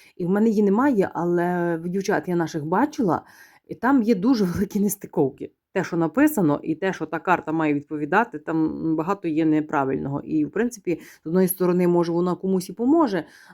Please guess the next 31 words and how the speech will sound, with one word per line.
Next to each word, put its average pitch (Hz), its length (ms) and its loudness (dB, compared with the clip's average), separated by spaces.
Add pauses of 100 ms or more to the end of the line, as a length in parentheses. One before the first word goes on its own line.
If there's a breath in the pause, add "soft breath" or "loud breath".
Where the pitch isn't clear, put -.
но 190 340 0
з 185 40 -2
другої 233 220 0
сторони, 196 560 0
можна 180 280 2
навпаки 165 240 -4
заплутати. 143 500 -4
Так 156 180 -10
що 175 100 -6
на 170 140 0
ці 185 340 -2
надписи 202 420 -2
не 175 80 2
обов'язково 165 500 -2
звертати 160 380 -6
сильну 151 360 0
увагу. 139 320 0
Ну, 254 80 4
але, 381 180 4
знаєте, 359 240 0
це 269 120 -6
так 269 180 -4
якби, 226 260 0 (1700 soft breath)
е, 247 220 4 (580 loud breath)
це 453 120 2 (120)
просто 349 240 4
як 226 120 4
з-, 196 480 4
е, 190 40 0
замість 196 320 0
гайдбука. 143 480 0